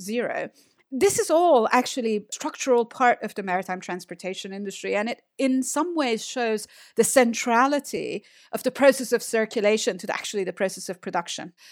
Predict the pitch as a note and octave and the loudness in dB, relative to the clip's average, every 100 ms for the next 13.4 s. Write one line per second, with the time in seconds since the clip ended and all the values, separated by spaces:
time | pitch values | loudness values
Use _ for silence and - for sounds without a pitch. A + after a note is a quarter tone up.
0 | - - - A3 D4 - A#3+ B3+ F4+ A4 | -20 -20 -8 4 4 4 -4 0 2 2
1 | - - D4 E4 F4+ - - C#4+ C4 C4 | -4 4 8 8 6 -2 0 4 4 2
2 | C#4 C4+ C#4+ A#3+ A#3+ B3 A3+ A#3+ B3+ B3+ | 2 2 2 2 4 2 2 2 4 4
3 | A3 A3 G#3 G3+ G3+ F#3+ F#3 F#3 G#3 G#3 | 0 0 0 0 -2 0 0 0 -2 0
4 | A#3+ - A3 C4 C4 B3 - _ A3+ A3 | -2 -2 -6 -4 -2 -4 -10 _ -10 -8
5 | G#3 G#3+ G#3 G#3+ G#3+ G#3+ G#3 F#3+ - F3 | -2 -2 -2 -4 -2 -4 -4 -8 -6 -8
6 | - E3 - - - - - _ B3 B3 | -6 -6 -6 -10 -16 -20 -20 _ 6 6
7 | - - B3 B3 A3+ C#4 C4 A3+ - G3 | 2 2 4 4 2 2 2 -2 -6 -6
8 | - F3 F#3 F3 E3+ - D3 - - - | -4 -4 -2 -4 -4 -6 -10 -10 -12 -14
9 | - - - - _ _ _ - B3+ A#3 | -16 -14 -14 -18 _ _ _ 2 4 4
10 | - E3 - G3 _ _ _ _ _ _ | 0 -10 -12 -16 _ _ _ _ _ _
11 | _ - D#4+ G4 F4+ - _ - C4+ D4+ | _ 2 2 2 -6 -12 _ 2 4 4
12 | C#4 C4 A3 - A#3 A3 G3+ G3+ G3 - | -2 -2 -4 -8 -4 -2 -2 -4 -8 -6
13 | D#3+ - - B3 | -6 -6 -10 -12